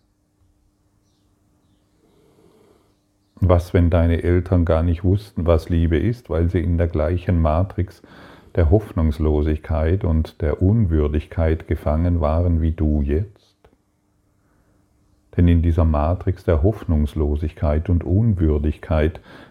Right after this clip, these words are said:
weiß man nicht, was Liebe ist. Deshalb sprich nicht von Liebe,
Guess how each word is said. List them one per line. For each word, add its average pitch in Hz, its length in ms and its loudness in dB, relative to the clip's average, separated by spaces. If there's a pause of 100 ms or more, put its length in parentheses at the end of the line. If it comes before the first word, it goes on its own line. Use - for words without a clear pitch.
(100)
weiß 80 400 0
man 80 240 2
nicht, 98 280 -2
was 80 260 -2
Liebe 110 300 0
ist. 65 300 -8 (1600)
Deshalb 87 340 4
sprich 85 340 0
nicht 95 260 0
von 76 220 2
Liebe, 87 600 -2